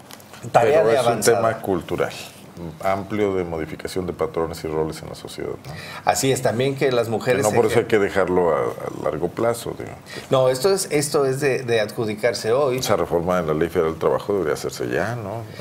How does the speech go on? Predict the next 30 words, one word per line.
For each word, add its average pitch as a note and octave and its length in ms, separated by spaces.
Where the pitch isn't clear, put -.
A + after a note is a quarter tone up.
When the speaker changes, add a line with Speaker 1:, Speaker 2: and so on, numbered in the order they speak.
Speaker 2:
Digo, A#2+ 140
Speaker 1:
Eso C#3+ 180
debe B2 160
hacerse A2 320
Speaker 2:
voy A#2 160
a A#2+ 40
Speaker 1:
ya. C3 40
Speaker 2:
consultarlo, G2 540
porque E2 200
se F2 60
me G2 60
hace - 140
raro F2+ 380
que - 140
mayor G2 240
presencia G2+ 380
de G2 60
mujeres F#2 320
en F#2 80
las E2+ 160
cámaras, A2 440
que - 120
esto A2 180
ya G#2+ 80
sobreviva. F2 540
Muy G2+ 120
anacrónico. F2+ 580
Speaker 1:
Así B2+ 300
es, A#2+ 220
entonces D3+ 600